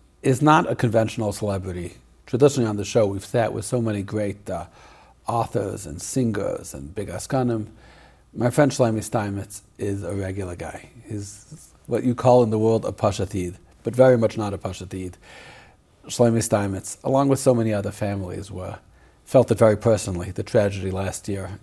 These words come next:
in Miran of Lag BaOmer. It hit very close to home for him. And he lost his son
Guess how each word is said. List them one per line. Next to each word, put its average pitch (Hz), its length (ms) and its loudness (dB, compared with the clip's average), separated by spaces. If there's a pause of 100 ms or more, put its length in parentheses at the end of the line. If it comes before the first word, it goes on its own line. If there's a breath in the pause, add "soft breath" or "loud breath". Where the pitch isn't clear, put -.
in 104 100 -4
Miran 101 320 -2
of 95 80 -8
Lag 98 220 -4
BaOmer. 92 480 -6
It 90 80 -10
hit - 160 -10
very 98 200 -4
close 95 280 -8
to 92 120 -8
home 90 140 -8
for 90 140 -12
him. 90 160 -12 (1000 soft breath)
And 98 380 -8
he 104 100 -2
lost 95 280 -4
his 98 100 -4
son 90 220 -6